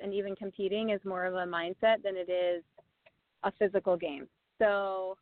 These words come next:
the mental choices that I make every day create the byproduct of a physical weight loss or a physical transformation. And for me, it's more of, um, I would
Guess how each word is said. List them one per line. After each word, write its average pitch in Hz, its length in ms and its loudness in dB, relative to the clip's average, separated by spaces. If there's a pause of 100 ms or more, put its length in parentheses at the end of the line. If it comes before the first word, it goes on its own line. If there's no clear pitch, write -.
(300)
the 202 260 0
mental 214 400 -6
choices 247 720 -2
that 208 100 -2
I 202 80 -4
make 196 220 -4
every 185 280 -2
day 185 360 -2
create 196 240 -4
the 185 60 -4
byproduct 170 600 0 (520)
of 180 360 4 (320)
a 196 80 4
physical 190 460 4
weight 226 180 2
loss 208 280 6 (200)
or 175 420 -4 (580)
a 196 80 -6
physical 196 360 0
transformation. 185 1000 -6 (360)
And 180 520 2
for 202 140 4
me, 226 500 6 (120)
it's 196 240 4
more 196 300 6
of, 180 400 4
um, 170 360 0 (920)
I 196 160 8
would 202 180 2